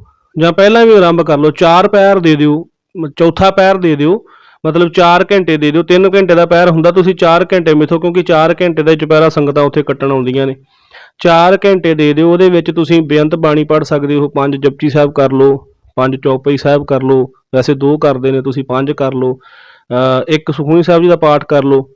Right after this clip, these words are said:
ਉਸ ਤੋਂ ਬਾਅਦ ਆਨੰਦ ਸਾਹਿਬ ਪੂਰਾ ਕਰ ਲਓ। ਉਹਦੇ ਨਾਲ ਬਰਕਤ ਹੀ ਪਵੇਗੀ ਜੀ, ਜਿੰਨੀ ਵੱਧ ਤੋਂ ਵੱਧ ਬਾਣੀ ਪੜ੍ਹੋਗੇ।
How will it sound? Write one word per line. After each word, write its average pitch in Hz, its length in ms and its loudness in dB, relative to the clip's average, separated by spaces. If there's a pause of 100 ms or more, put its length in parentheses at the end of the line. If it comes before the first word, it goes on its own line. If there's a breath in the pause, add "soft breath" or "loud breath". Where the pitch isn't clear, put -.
(380)
ਉਸ 139 120 -4
ਤੋਂ 156 160 0
ਬਾਅਦ 151 220 2
ਆਨੰਦ 139 260 0
ਸਾਹਿਬ 147 200 -2
ਪੂਰਾ 185 260 0
ਕਰ 127 200 -6
ਲਓ। 110 180 -12 (540)
ਉਹਦੇ 151 160 2
ਨਾਲ 175 160 2
ਬਰਕਤ 165 360 0
ਹੀ 196 60 -2
ਪਵੇਗੀ 170 400 0
ਜੀ, 160 160 -6 (180)
ਜਿੰਨੀ 170 240 2
ਵੱਧ 165 160 2
ਤੋਂ 175 160 0
ਵੱਧ 170 120 0
ਬਾਣੀ 147 300 0
ਪੜ੍ਹੋਗੇ। 143 440 -2